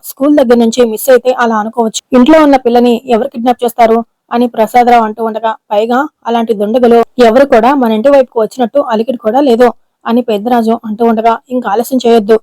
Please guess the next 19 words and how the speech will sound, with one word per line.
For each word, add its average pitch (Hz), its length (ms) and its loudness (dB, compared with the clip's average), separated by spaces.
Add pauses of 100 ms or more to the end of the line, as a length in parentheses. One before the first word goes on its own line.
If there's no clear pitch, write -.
(220)
పోలీస్ 294 260 4
కంప్లైంట్ 254 400 0
ఇవ్వడం 233 400 0
మంచిది 262 360 -2
అనిపిస్తుందిరా" 220 580 -2 (240)
అని 247 220 0
రాధాకృష్ణ 233 540 -2
అంటుంటే, 220 400 -2 (240)
"అవునన్నయ్య, 233 500 4 (280)
పోలీస్ 247 320 2
కంప్లైంట్ 240 340 2
ఇవ్వడం 233 360 0
మంచిది 254 320 -2
అనిపిస్తుంది, 233 500 0 (160)
మేమిద్దరం 254 420 4
పోలీస్ 254 300 0
స్టేషన్ 254 340 -2
కి 233 60 -4
బయలుదేరతాం, 233 480 0